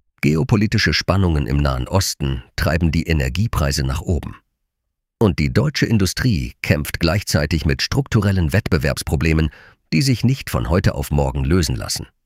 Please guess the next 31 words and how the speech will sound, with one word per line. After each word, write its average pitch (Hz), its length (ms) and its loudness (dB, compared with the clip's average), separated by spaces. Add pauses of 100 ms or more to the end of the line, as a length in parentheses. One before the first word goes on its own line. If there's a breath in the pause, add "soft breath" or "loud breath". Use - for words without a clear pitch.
(400)
Das - 160 -2
sind 165 180 -2
keine 65 220 0
Themen, 110 320 0
die 87 120 2
man 85 180 2
isoliert 85 440 0
betrachten 95 460 -2
sollte. 82 360 2 (360 loud breath)
Sie 113 200 0
hängen 117 360 2
eng 117 200 0
miteinander 87 520 0
zusammen 92 480 2 (400 soft breath)
und 82 300 0
werden 120 240 2
uns 104 200 0
in 113 140 0
den 85 220 0
kommenden 101 500 0
Wochen 90 500 0
sicher 73 520 0
weiter 65 280 0
begleiten. 57 540 -4 (540)
Das 71 340 -2
waren 80 320 2
die 62 220 -4
wichtigsten 101 440 0
Entwicklungen 78 580 0
von 67 200 -2
heute. 107 300 2